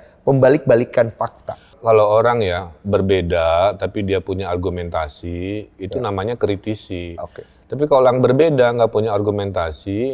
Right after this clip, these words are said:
Speaker 2: yang namanya bully.
Speaker 1: Iya.
Speaker 2: Contohnya sederhana lah, dia bingung berargumentasi ke pemerintah, yang dibully fisik orangnya.
Speaker 1: Iya.
Speaker 2: "Kamu kayak ini," nyebut binatang lah, ya, misalkan kayak itu kan kejadian sering, kan?
Speaker 1: Iya.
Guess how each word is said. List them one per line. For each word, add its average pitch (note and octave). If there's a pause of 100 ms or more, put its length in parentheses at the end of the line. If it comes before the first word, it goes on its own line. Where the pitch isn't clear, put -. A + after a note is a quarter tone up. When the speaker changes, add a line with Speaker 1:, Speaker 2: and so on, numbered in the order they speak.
(160)
Speaker 2:
yang A#2+
namanya G#2+
bully. C3 (100)
Speaker 1:
Iya. A2+
Speaker 2:
Contohnya C#3
sederhana C#3+
lah, F#2 (460)
dia A#2
bingung D3
berargumentasi A#2
ke A2+
pemerintah, A#2
yang B2
dibully C#3
fisik E3
orangnya. E3+ (180)
Speaker 1:
Iya. G#2+
Speaker 2:
"Kamu G#2+
kayak G#2+
ini," B2
nyebut F#2
binatang F#2+
lah, F#2+
ya, G2
misalkan G2
kayak G2+
itu G2+
kan D#3+
kejadian B2
sering, B2+
kan? A2+
Speaker 1:
Iya. A2